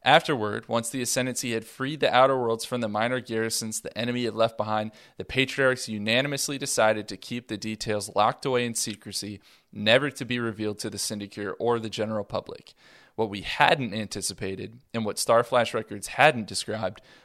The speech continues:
was the effect on Sheila's sun. Apparently, the brief disruption of its surface layers extended deeper than expected into its core. Over the next few decades, it began to cool, ultimately forcing Chila's citizens to either move underground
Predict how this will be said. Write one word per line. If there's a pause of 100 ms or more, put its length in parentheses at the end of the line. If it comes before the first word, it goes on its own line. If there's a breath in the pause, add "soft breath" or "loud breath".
was
the
effect
on
Sheila's
sun. (380 soft breath)
Apparently,
the
brief
disruption
of
its
surface
layers
extended
deeper
than
expected
into
its
core. (460 soft breath)
Over
the
next
few
decades,
it
began
to
cool, (300 soft breath)
ultimately
forcing
Chila's
citizens
to
either
move
underground